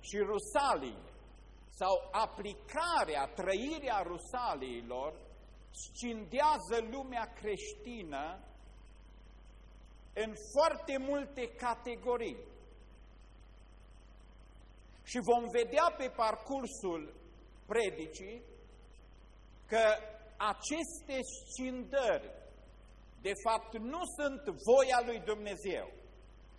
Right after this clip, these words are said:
Pentru că atât botezul în apă, cât și botezul cu Duhul Sfânt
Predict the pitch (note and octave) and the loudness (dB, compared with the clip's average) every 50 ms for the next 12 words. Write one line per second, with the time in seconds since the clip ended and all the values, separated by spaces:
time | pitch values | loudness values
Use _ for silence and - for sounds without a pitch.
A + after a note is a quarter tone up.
0 | - - - - A3+ A3+ A3+ A3+ A#3 A3+ - A#3 A#3 A3+ - - G#3 G#3+ G#3+ - | -20 -4 4 4 4 4 4 -2 -4 -4 4 6 6 6 6 4 4 4 4 4
1 | - - - F4 F#4 F4+ - - G3+ - C4 B3+ B3+ B3+ C4 C4 C4+ - G3 A#3+ | 0 -2 -2 -2 -2 -2 -6 -12 -2 0 2 2 2 0 -2 -4 -4 -4 -4 -6
2 | A#3+ A3+ A3+ A#3 A3+ A3+ G3+ E3 C3+ - - A2+ G#2+ - - - G3+ G#3+ G3+ G#3 | -2 -2 -2 0 0 0 0 0 -2 -4 -8 -10 -10 -10 -8 2 2 2 2 2
3 | - - - - - - - B3+ D#4 D#4+ C4 - C#4+ C#4 C4+ C4+ A#3+ B3 C4 A#3+ | -2 -10 -14 -12 -8 -6 -4 -2 -4 -4 -2 0 0 0 2 2 0 0 0 -2
4 | A#3+ B3 A#3+ A#3 - - G#3+ G3 - A#3 A#3+ G#3 A3+ A#3 A3+ - - - - F3 | -4 -8 -8 -8 -6 -6 -8 -6 -6 -8 -6 -4 -6 -6 -6 -8 -12 -10 -8 -6
5 | C#3+ A#2+ A2 A#2+ C3 | -6 -6 -6 -10 -14